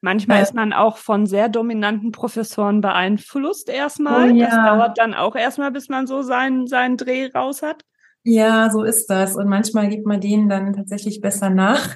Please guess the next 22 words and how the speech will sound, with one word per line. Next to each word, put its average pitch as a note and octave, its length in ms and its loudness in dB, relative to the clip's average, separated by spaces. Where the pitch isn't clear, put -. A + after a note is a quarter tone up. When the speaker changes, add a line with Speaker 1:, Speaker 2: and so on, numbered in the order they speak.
Speaker 2:
<laughs> - 120 -20
Und C#4 920 -2
manchmal G#3+ 420 4
lohnt G#3+ 200 4
es G#3+ 120 0
sich G3 120 -6
tatsächlich F#3+ 520 -4
dann F3 200 -2
auch - 200 -6
wirklich, F#3 300 -6
sich - 220 -6
locker F3+ 280 -4
zu F3+ 140 -8
machen F3+ 300 0
und E3+ 140 -4
dafür F3+ 260 -6
zu - 140 -8
kämpfen, G#3 420 2
was F3+ 220 0
man F3+ 160 0
gut F3+ 240 -4
findet. G3 360 0